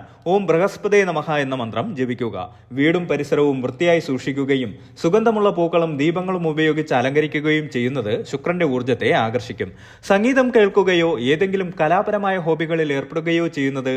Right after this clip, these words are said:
മാനസിക സന്തോഷം നൽകും. പൂരാടം നക്ഷത്രക്കാർക്ക് ആറ് എന്ന സംഖ്യ സ്നേഹം, സൗന്ദര്യം, ഐശ്വര്യം, സന്തോഷം എന്നിവ ജീവിതത്തിൽ കൊണ്ടുവരാൻ കഴിവുള്ള ഒരു സംഖ്യയാണ്. ശുക്രന്റെ സ്വാധീനത്തിലുള്ള ഈ സംഖ്യയെ ജീവിതത്തിലെ എല്ലാ മേഖലകളിലും ഫലപ്രദമായി ഉപയോഗിക്കുന്നതിലൂടെ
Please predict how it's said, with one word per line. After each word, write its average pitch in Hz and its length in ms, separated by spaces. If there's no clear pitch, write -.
മാനസിക 156 500
സന്തോഷം 113 500
നൽകും. 101 320
പൂരാടം 135 400
നക്ഷത്രക്കാർക്ക് 131 680
ആറ് 196 220
എന്ന 214 180
സംഖ്യ 165 460
സ്നേഹം, 151 520
സൗന്ദര്യം, 143 540
ഐശ്വര്യം, 143 540
സന്തോഷം 190 500
എന്നിവ 160 220
ജീവിതത്തിൽ 143 480
കൊണ്ടുവരാൻ 139 480
കഴിവുള്ള 131 380
ഒരു 120 140
സംഖ്യയാണ്. 113 580
ശുക്രന്റെ 247 400
സ്വാധീനത്തിലുള്ള 196 600
ഈ 160 200
സംഖ്യയെ 151 400
ജീവിതത്തിലെ 147 600
എല്ലാ 165 240
മേഖലകളിലും 151 600
ഫലപ്രദമായി 160 600
ഉപയോഗിക്കുന്നതിലൂടെ 135 800